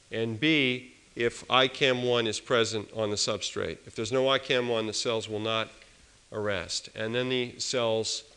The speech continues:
uh, flatten out and assume a, uh, fried egg morphology.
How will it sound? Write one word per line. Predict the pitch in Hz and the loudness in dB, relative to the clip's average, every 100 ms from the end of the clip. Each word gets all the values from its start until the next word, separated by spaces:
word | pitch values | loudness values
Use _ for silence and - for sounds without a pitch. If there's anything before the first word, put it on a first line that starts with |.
| - _ _ - | -20 _ _ -10
uh, | 98 | -10
flatten | - - 135 107 113 | -6 2 2 2 0
out | 135 151 131 127 - - _ _ - - | 2 4 2 0 -10 -20 _ _ -20 -6
and | 110 110 | 0 0
assume | 107 - 143 | 0 0 2
a, | 131 117 110 107 | 6 6 6 2
uh, | - 107 101 95 95 - - - - - - - _ - | 0 0 0 -2 -6 -20 -20 -20 -20 -20 -20 -20 _ -20
fried | - 135 127 127 | -6 2 4 6
egg | 131 135 | 4 2
morphology. | 120 110 - 110 101 101 95 104 | 2 0 0 0 2 0 -2 -8